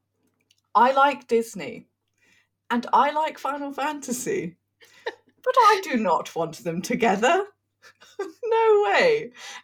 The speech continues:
No way. So anyway, anyway, I do believe that potentially I could have got into Kingdom Hearts if I played it when I was a young child.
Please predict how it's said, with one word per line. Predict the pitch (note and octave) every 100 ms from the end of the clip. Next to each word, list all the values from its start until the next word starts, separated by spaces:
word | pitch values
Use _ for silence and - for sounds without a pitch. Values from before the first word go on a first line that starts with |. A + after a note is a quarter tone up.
| _
No | F4 F#4 D#4+
way. | E3+ C3
So | - - F4
anyway, | F#4 A#3+ D3 F#2 -
anyway, | F3 D3 C3 - _ - - - -
I | B3+
do | C#4+ E4+
believe | G4 D#4 C#3 - - -
that | E3+
potentially | - B3 A#3 - - - - - E3
I | G3 A3
could | - A#3+
have | A3 G#3+
got | F3
into | F#3 F#3+
Kingdom | - E3+ E3
Hearts | D3+ C#3+ B2 - - -
if | F3
I | E3+
played | D#3+ D#3+ D3+ D3
it | C#3+
when | D#3
I | C#3
was | D3
a | D3
young | D3 C#3 C#3 D3
child. | C#3+ A2+ - -